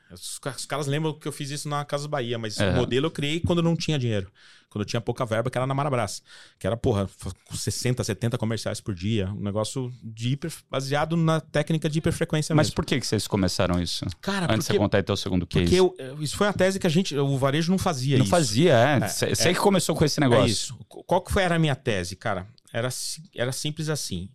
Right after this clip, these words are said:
Speaker 1: O, os veículos têm uma parte da grade deles que era ociosa.
Speaker 2: Perfeito, que
Speaker 1: Ele
Speaker 2: é o
Speaker 1: é o
Speaker 2: calhau
Speaker 1: avião,
Speaker 2: que
Speaker 1: é o
Speaker 2: eles
Speaker 1: avião
Speaker 2: chamam,
Speaker 1: que
Speaker 2: né?
Speaker 1: voa vazio, né?
Speaker 2: Perfeito.
Speaker 1: Se ele, ele, ele não estoca tempo,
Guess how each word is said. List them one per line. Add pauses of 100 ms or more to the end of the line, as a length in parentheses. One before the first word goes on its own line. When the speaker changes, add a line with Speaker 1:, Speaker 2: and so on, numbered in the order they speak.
Speaker 1:
O,
os
veículos
têm
uma
parte
da
grade
deles
que
era
ociosa. (380)
Speaker 2:
Perfeito,
que
Speaker 1:
Ele
Speaker 2:
é
o
Speaker 1:
é
o
Speaker 2:
calhau
Speaker 1:
avião,
Speaker 2:
que
Speaker 1:
é
o
Speaker 2:
eles
Speaker 1:
avião
Speaker 2:
chamam,
Speaker 1:
que
Speaker 2:
né?
Speaker 1:
voa
vazio, (220)
né?
Speaker 2:
Perfeito.
Speaker 1:
Se
ele,
ele, (100)
ele
não
estoca
tempo,